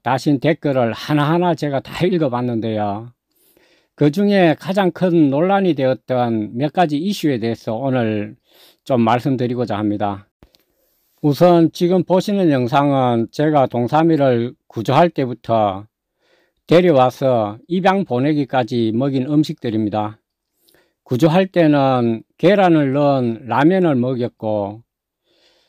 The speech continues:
그날 저녁에는 콩나물 국밥에 계란, 날계란을 얹어서 먹였습니다. 그 다음 아침에는 굴을 계란에 입혀 전을 부쳐서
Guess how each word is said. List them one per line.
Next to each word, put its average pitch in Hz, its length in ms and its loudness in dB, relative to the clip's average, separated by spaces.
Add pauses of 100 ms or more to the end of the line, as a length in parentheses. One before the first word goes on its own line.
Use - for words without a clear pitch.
(320)
그날 170 340 4
저녁에는 123 1120 -2 (600)
콩나물 175 760 2
국밥에 127 880 0 (420)
계란, 151 460 2 (340)
날계란을 139 680 0
얹어서 127 500 -4
먹였습니다. 107 800 -4 (760)
그 139 120 4
다음 196 320 4
아침에는 131 1040 0 (420)
굴을 180 760 2
계란에 170 440 2
입혀 123 720 0 (580)
전을 180 340 2
부쳐서 117 760 -4